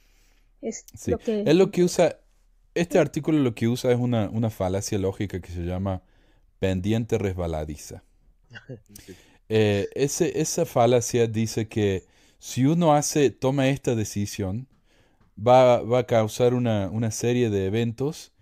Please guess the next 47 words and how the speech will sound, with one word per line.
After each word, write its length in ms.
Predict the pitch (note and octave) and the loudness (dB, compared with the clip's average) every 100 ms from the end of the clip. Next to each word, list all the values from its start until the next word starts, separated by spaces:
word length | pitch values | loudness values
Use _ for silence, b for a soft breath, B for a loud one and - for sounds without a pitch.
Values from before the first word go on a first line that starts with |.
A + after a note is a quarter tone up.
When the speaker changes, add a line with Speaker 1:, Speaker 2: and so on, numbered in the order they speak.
| _ _ _ | _ _ _
Speaker 2:
que 140 | A2+ | -2
nos 160 | A2 G#2+ | 0 2
va 60 | |
a 40 | A#2+ | 2
llevar 340 | A#2 G#2+ A#2 | 2 0 0
a 60 | A#2+ | 0
una, 440 | A#2+ A#2+ A2+ G2 _ _ | 0 -2 -2 -6 _ _
a 80 | - | -6
una 160 | A2 A#2 | -4 -4
consecuencia 640 | G#2+ G2 F#2+ A#2+ A#2 A2+ | -4 -4 -6 -4 -6 -4
muy 420 | G#2+ C#3 F#3+ G3 | -4 -2 -2 -4
poco 320 | B2+ B2+ A#2 G2+ | -4 -4 -2 -2
deseable. 540 | F#2 - F2 C2+ D2 b b b b | -2 -4 -6 -8 -14 b b b b
Por 140 | A#2+ | 2
ejemplo, 320 | A#2+ C3 A#2+ A2+ | 2 2 -2 -2
acá 200 | G#2+ B2+ | 2 4
había 200 | B2+ C3+ | 6 4
un, 380 | C3 A2+ F#2+ - b b b b b b - _ _ - - _ _ - - | 4 0 -2 -10 b b b b b b -20 _ _ -20 -20 _ _ -20 -12
un 220 | - C#3+ C3 | 0 0 2
comentarista 680 | B2+ A#2 G#2 A2 A#2+ C3 A#2 | 2 2 4 4 4 0 -2
político 680 | A2 A2 A#2 C#3 C#3 F3+ | 0 0 0 -4 -2 -2
que 220 | - G#2+ | 2 4
decía, 520 | G2 F#2+ - A2 F#2 - | 4 2 0 2 0 -2
"Si 280 | - - A#2 | -6 -2 0
nosotros 400 | A2+ A2 C#3 D3 | -2 -2 -4 -2
permitimos 640 | - A2+ A2 G#2+ A#2+ G#2 | -2 -2 -2 -2 -2 -2
que 100 | - | -2
los 120 | F#2 F#2+ | -4 -4
homosexuales 580 | F#2 F2+ F#2+ - A#2 | -6 -4 -4 -2 -2
se 100 | A#2+ | -2
casen, 480 | A2 B2 C3 E3+ F3+ b b b b A#2 | -4 -4 -4 -4 -6 b b b b 2
va 60 | |
a 40 | B2+ | 4
llegar 260 | C3 C3+ | 4 4
un 140 | C#3 A2+ | 2 2
día 220 | B2 D3 | 2 2
en 100 | C#3+ | 0
que 140 | A#2 | -2
uno 160 | A#2 A#2+ | 0 -2
se 140 | A#2 | 0
va 60 | A2 | -2
a 60 | |
poder 220 | A2 G#2+ A2 | 0 -2 0
casar 320 | G#2+ G#2 G#2+ | -2 -2 -4
con 140 | A#2+ | -2
su 160 | A2 G2+ | -2 -2
tostadora." 680 | G#2 F#2+ F#2 F2 E2 D#2+ | -2 -2 0 0 -2 -6